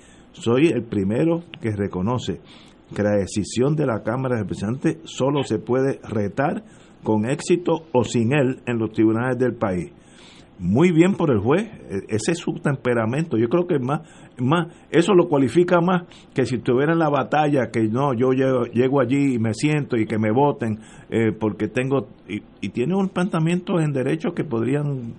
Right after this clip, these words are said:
proceder. Pero mire, si no me quieren, yo no voy. Así en la vida es así de fácil. Y si la Cámara lo rechazó,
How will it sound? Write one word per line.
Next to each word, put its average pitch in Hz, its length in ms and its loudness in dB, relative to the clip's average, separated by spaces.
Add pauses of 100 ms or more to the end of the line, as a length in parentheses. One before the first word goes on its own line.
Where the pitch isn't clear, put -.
proceder. 139 540 0 (720)
Pero 139 260 2
mire, 143 440 2 (1040)
si - 240 0
no 180 160 2
me 170 180 0
quieren, 156 480 2
yo 110 160 -2
no 117 160 -2
voy. 95 280 -6 (100)
Así - 180 -8
en 131 100 -4
la 120 120 -2
vida 135 220 -4
es 127 60 -8
así 120 240 -6
de 120 140 0
fácil. 123 460 -4 (420)
Y 117 120 -2
si 117 180 0
la 110 120 -2
Cámara 147 360 0
lo 143 100 0
rechazó, - 600 -2